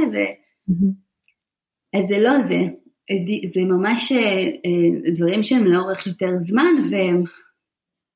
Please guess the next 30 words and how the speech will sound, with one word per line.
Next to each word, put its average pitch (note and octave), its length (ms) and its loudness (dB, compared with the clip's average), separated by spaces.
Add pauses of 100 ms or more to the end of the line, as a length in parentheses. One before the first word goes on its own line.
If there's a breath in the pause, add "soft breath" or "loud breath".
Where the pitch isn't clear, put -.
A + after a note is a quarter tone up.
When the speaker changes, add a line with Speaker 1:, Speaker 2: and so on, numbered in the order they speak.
(580)
Speaker 1:
הרבה F3+ 240 -2
יותר A3+ 240 -2
מסיביים F3+ 800 2
מבחינה F3 440 -2
רגשית. F3+ 540 -6
זה E3 180 -2 (680 loud breath)
קשה A3+ 340 2
להירדם, F3+ 600 4
יש - 200 0
פחדים F#3 400 2
שהתינוק F#3 580 -2
ימות, F#3 440 2
את D#3+ 220 -2
לא E3+ 60 2
נותנת A#3 380 0
לאף E3 260 -6
אחד F#3+ 200 -6
לשמור F3+ 460 2
עליו, E3+ 380 0 (640 loud breath)
אה, D#3+ 360 2 (920)
שבדיכאון F#3+ 1300 0
זה G#3+ 80 2
דווקא G3+ 240 -4
יכול G3 180 -2
להיות G3+ 120 -2
קצת - 240 -6
הפוך, B3+ 380 -4
כי - 180 -6
או F#3+ 100 0
שאת F#3+ 260 0